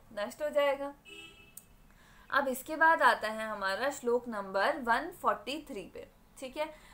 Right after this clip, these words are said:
वन फ़ोर्टी थ्री में क्या बताया गया है कि जो आपका ज्वर होता है, ज्वर में आप जल का प्रयोग कैसे करोगे। अब ज्वर, ज्वर का प्रयोग भी दोष के अनुसार अलग-अलग बताया गया कि वात में क्या होगा, पित्त में क्या होगा और कफ में क्या होगा।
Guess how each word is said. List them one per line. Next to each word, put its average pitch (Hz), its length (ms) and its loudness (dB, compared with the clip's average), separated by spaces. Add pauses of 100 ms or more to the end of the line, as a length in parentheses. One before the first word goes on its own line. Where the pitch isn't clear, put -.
(140)
वन 311 120 2
फ़ोर्टी 359 360 2
थ्री 294 240 -6
में 311 160 -6
क्या 302 160 2
बताया 254 340 0
गया 214 200 -4
है 262 160 -2
कि 294 100 -12
जो 285 160 0
आपका 294 260 0
ज्वर 233 400 -2
होता 226 300 -4
है, 220 220 0
ज्वर 233 280 -2
में 262 120 -4
आप 262 240 2
जल 220 200 -2
का 247 160 -2
प्रयोग 233 360 -2
कैसे 202 280 -6
करोगे। 170 380 -8 (500)
अब 262 220 2
ज्वर, 233 580 2
ज्वर 262 200 4
का 349 140 6
प्रयोग 262 400 2
भी 330 100 -8
दोष 240 340 0
के 320 120 0
अनुसार 285 400 2
अलग-अलग 220 580 0
बताया 220 340 -2
गया 247 100 0
कि 269 180 -8
वात 214 320 2
में 226 140 -12
क्या 220 140 0
होगा, 214 180 0
पित्त 220 280 -8
में 214 160 -16
क्या 196 140 -2
होगा 190 180 0
और 277 260 2
कफ 226 200 -4
में 226 240 -10 (220)
क्या 214 140 0
होगा। 185 320 -6